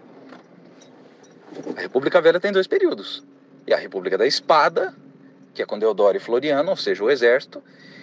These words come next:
e depois a República Oligárquica, ou seja, das elites. E quase que sempre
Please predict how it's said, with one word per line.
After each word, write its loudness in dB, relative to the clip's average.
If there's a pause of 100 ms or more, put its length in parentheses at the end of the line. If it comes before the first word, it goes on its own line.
e -8
depois -2
a -4
República -2
Oligárquica, 4
ou -2
seja, -2
das 2
elites. -4 (1000)
E -14
quase 4
que -14
sempre -8